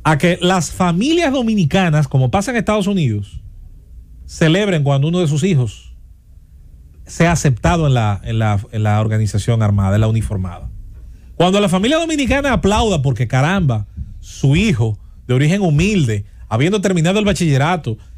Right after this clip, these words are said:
eh, siendo un muchacho de bien, integrado a lo mejor ya a la universidad, haya pasado las pruebas, haya pasado el filtro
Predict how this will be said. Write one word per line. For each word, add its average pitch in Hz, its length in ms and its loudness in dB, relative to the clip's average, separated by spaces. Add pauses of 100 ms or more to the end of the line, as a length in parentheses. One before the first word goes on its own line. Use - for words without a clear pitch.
(180)
eh, 127 220 2
siendo 185 220 0
un 185 60 2
muchacho 180 360 2
de 139 360 2
bien, 170 340 2
integrado 143 440 0
a 170 40 0
lo 160 60 0
mejor 151 260 2
ya 160 120 0
a - 40 0
la 165 80 0
universidad, 139 680 0 (480)
haya 190 440 0
pasado 196 460 0
las 208 440 -2
pruebas, 185 960 0 (800)
haya 208 240 2
pasado 214 460 0
el 269 300 0
filtro 202 720 0